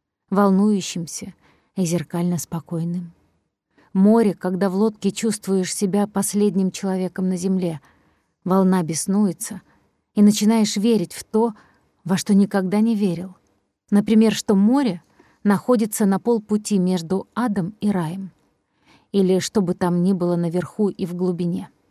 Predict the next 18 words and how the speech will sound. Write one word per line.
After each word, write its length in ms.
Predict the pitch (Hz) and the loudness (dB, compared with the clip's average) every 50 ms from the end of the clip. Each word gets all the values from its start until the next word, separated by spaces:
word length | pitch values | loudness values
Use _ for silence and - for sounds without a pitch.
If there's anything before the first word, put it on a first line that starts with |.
| _ _ _ _ _ _ _ _ _ _ _ _ _ _ _ _ _ _ _ _ _ _ _ _ _ _ _ _ _ _ _ _ _ _ _ _ _ _ _ _ _ _ _ _ _ _ | _ _ _ _ _ _ _ _ _ _ _ _ _ _ _ _ _ _ _ _ _ _ _ _ _ _ _ _ _ _ _ _ _ _ _ _ _ _ _ _ _ _ _ _ _ _
Один 320 | - 208 185 196 214 196 | 0 2 4 4 4 4
рыбак 340 | 196 196 170 196 202 185 - | 4 2 2 0 0 -2 -2
сказал 400 | - - - 208 190 180 190 185 | -8 -6 -4 -2 0 0 0 0
ему 280 | 180 165 170 170 165 170 | 0 0 -2 -2 -2 -2
однажды, 560 | 175 170 160 147 175 175 170 147 - 190 185 - _ _ _ _ _ _ _ _ _ _ _ _ _ _ _ _ | -4 -6 -6 -6 -6 -6 -8 -8 -12 -12 -14 -14 _ _ _ _ _ _ _ _ _ _ _ _ _ _ _ _
что 260 | - - - 233 208 | -12 -6 -2 0 0
у 120 | 196 196 | 2 2
моря 460 | 190 202 214 247 262 208 190 180 175 - _ _ _ _ _ _ _ _ _ _ - | 2 2 4 2 2 0 -2 -4 -8 -12 _ _ _ _ _ _ _ _ _ _ -8
два 280 | 190 175 185 220 214 | -6 -2 -2 0 0
лица. 440 | 185 170 170 - - - - 165 139 - _ _ _ _ _ _ _ _ _ _ _ _ _ _ _ _ _ _ _ _ _ _ _ _ _ | 0 -2 -4 -8 -10 -10 -10 -10 -10 -12 _ _ _ _ _ _ _ _ _ _ _ _ _ _ _ _ _ _ _ _ _ _ _ _ _
И 100 | 214 202 | -2 0
ты 120 | 208 254 | 2 2
должен 380 | 214 196 226 226 208 220 220 208 | 4 4 4 4 4 4 2 2
принять 460 | 202 214 208 208 220 226 214 - - - - | 4 4 4 4 4 2 0 -4 -10 -8 -4
оба, 400 | 190 185 175 170 175 185 185 - _ _ _ _ _ _ _ _ _ _ _ _ _ _ | -2 -2 -2 -2 -4 -8 -8 -12 _ _ _ _ _ _ _ _ _ _ _ _ _ _
хорошее 720 | _ - - 190 175 180 190 214 208 - 208 180 165 180 - _ | _ -6 -4 -2 0 0 -2 -2 -4 -6 -8 -8 -8 -10 -12 _
и 80 | - 185 | -10 -8
плохое. 560 | - - 202 202 - - - 175 151 156 170 | -6 -6 -6 -8 -8 -8 -8 -6 -6 -6 -8